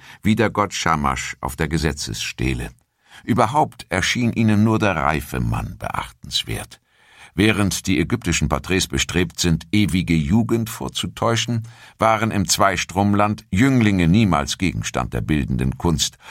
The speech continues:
und auch Frauen nur höchst selten, so dass wir uns von der Beschaffenheit des weiblichen Schönheitsideals keinen rechten Begriff machen können. Es wird sich wohl dem Typ der Odaliske genähert haben.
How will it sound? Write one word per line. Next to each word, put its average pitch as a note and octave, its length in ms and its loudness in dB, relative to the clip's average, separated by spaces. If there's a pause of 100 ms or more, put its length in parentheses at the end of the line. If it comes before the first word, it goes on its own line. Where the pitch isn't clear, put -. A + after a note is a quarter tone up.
und A#2+ 300 2
auch G#2+ 180 2
Frauen F2+ 560 4
nur D#2 240 4
höchst - 380 0
selten, E2+ 480 0 (240)
so A#2 160 2
dass B2 240 0
wir A2+ 140 2
uns G#2+ 200 2
von F#2+ 180 -2
der E2+ 100 0
Beschaffenheit D#2+ 640 -2
des - 220 -10
weiblichen F#2 540 -4
Schönheitsideals A#1 1120 -4 (220)
keinen D2 400 0
rechten D2+ 500 -4
Begriff G2 380 -2
machen - 320 -6
können. A1+ 320 -6 (680)
Es - 160 0
wird E3 160 0
sich C3 240 -2
wohl C3+ 160 2
dem G#2+ 260 0
Typ - 280 -2
der A2+ 180 4
Odaliske A#2 680 2
genähert D2 580 0
haben. D2 420 -2